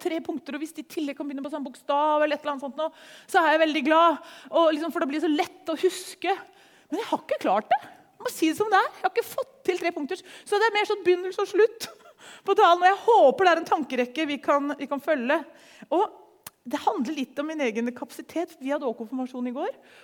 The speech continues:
og på fredag så leverte jeg en master. Så liksom, vi har liksom master på fredag, konfirmasjon i går, taledag. Ikke spør meg når jeg skrev denne talen. Eh, men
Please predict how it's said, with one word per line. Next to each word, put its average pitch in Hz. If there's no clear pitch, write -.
og 320
på -
fredag 269
så -
leverte 233
jeg 254
en 285
master. 185
Så -
liksom, 302
vi 359
har 339
liksom 339
master 294
på 330
fredag, 294
konfirmasjon 277
i -
går, 247
taledag. 254
Ikke 415
spør 294
meg 427
når 277
jeg 285
skrev 254
denne 226
talen. 185
Eh, 311
men 330